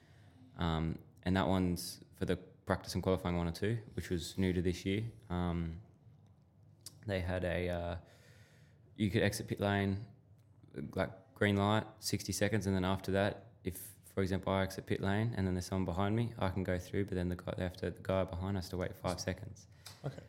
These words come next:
Speaker 1: So that's the thing that they've, and, like, slow sectors as well. They don't have it in Moto three. They have, I think that they might be implementing it,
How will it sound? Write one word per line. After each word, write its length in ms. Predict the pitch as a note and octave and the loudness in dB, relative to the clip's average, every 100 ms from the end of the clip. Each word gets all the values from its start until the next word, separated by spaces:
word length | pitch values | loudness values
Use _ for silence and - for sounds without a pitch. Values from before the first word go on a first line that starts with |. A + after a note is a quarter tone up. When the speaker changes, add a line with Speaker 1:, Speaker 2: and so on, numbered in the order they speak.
| - | -16
Speaker 1:
So 140 | - | -4
that's 180 | - G#2 | 0 2
the 80 | G#2 | 2
thing 200 | G2+ G2+ | 4 4
that 120 | G#2 | 6
they've, 220 | G2 F#2 - | 4 4 2
and, 260 | F#2 F#2 F2 | 2 2 4
like, 180 | F2+ | 4
slow 240 | - - G2+ | 4 4 4
sectors 420 | - G2+ - F2+ | 4 -2 0 -2
as 140 | F2+ | 0
well. 340 | F#2 G#2+ C3+ - | 4 2 2 2
They 100 | G2+ | 6
don't 160 | G#2 F#2+ | 6 6
have 200 | G2 G2 | 6 4
it 140 | - | 2
in 180 | - F#2 | 2 2
Moto 200 | F#2 F#2 | 2 0
three. 300 | - G#2+ A#2 - - - - - | 2 2 2 -4 -18 -20 -20 -2
They 120 | - | 2
have, 240 | F#2 F#2 F2 - - - | 6 6 4 -6 -14 -2
I 140 | F#2 F2 | 2 2
think 240 | - F2+ | 2 0
that 120 | F#2+ | 2
they 100 | F#2 | 2
might 260 | F2+ F2+ - | 2 0 2
be 380 | F#2 F#2 F2 - | 2 2 0 -2
implementing 560 | F#2+ F2+ F#2 F#2 F#2+ | -2 0 0 0 0
it, 100 | A2 | 0